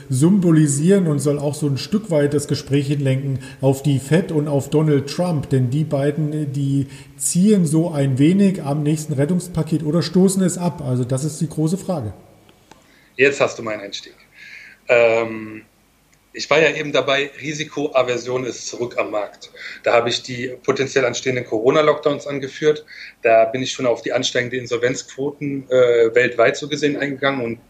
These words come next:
Speaker 2: in Deutschland im Speziellen. Wir sind da halt ein Sonderfall. Und der dritte Punkt ist meines Erachtens ganz klar, ähm, der,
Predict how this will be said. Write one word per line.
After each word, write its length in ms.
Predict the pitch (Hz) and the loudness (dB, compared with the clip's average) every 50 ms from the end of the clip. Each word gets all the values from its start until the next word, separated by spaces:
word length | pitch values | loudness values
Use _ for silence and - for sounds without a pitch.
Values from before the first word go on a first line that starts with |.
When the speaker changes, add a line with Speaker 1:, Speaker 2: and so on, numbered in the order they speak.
| _ | _
Speaker 2:
in 100 | - 123 | -12 -6
Deutschland 380 | 113 - 120 117 - 120 117 113 | 2 2 2 2 2 -2 -2 -4
im 80 | 113 107 | -6 -8
Speziellen. 480 | - - 113 - - - 117 127 143 | -8 -12 -12 -8 0 2 2 2 0
Wir 40 | 123 | -2
sind 140 | 110 113 107 | -8 -6 -4
da 60 | 104 | -2
halt 140 | 101 101 - | -2 -2 -4
ein 40 | - | -4
Sonderfall. 480 | - 117 120 131 - - 147 151 151 - - - - - - - _ - | -4 -2 -2 0 2 2 2 2 2 -2 -8 -16 -16 -16 -18 -18 _ 0
Und 260 | - 135 135 131 131 | 2 4 4 4 2
der 80 | 131 127 | 0 0
dritte 260 | - 120 123 - - | 0 -2 -2 -2 -4
Punkt 280 | - - 156 151 151 143 | -2 0 0 0 0 -2
ist 100 | 123 - | -4 -2
meines 220 | 135 127 123 - | -2 -2 2 0
Erachtens 280 | 127 - - - 120 - | 0 0 -2 -6 -2 0
ganz 220 | 127 131 127 - | 0 0 0 -2
klar, 280 | - 135 131 131 127 - - - - - - _ - | 0 2 2 2 2 -2 -10 -18 -20 -20 -20 _ 0
ähm, 560 | 127 123 120 120 120 120 120 117 117 117 117 117 _ _ _ _ _ _ _ _ _ _ _ _ _ _ | 2 4 4 4 2 -2 -6 -12 -12 -14 -14 -16 _ _ _ _ _ _ _ _ _ _ _ _ _ _
der, 1040 | - 117 113 127 127 123 120 117 117 117 117 117 113 117 113 113 113 113 113 113 - | -18 -8 -2 -2 0 2 2 2 4 4 4 2 2 0 -2 -2 -2 -2 -2 -4 -8